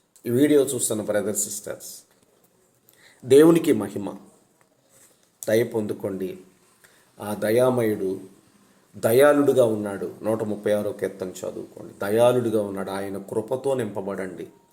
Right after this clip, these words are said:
ఆ దయాళుడు నీపై దయ చూపాడు గనక ఆ దివిని విడిచి భూమి మీదకి వచ్చాడు గనక ఈరోజు నీవు రక్షణా భాగ్యం తీసుకున్నావు.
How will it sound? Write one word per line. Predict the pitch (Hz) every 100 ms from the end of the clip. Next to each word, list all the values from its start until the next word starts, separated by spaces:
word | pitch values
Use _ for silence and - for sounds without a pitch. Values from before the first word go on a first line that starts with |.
| _ - - - 110
ఆ | 113 120
దయాళుడు | 110 117 143 143 135 123
నీపై | 113 123 135 120
దయ | 98 107 139
చూపాడు | 139 143 147 131
గనక | 123 120 117
ఆ | 123
దివిని | 101 104 117 123
విడిచి | 120 123 120
భూమి | 101 98 113
మీదకి | 120 113 107
వచ్చాడు | 104 123 110
గనక | 110 104 107
ఈరోజు | 98 98 98
నీవు | 98 95 95
రక్షణా | 92 - 123 117
భాగ్యం | 104 104 95 98
తీసుకున్నావు. | 98 98 - - 87 80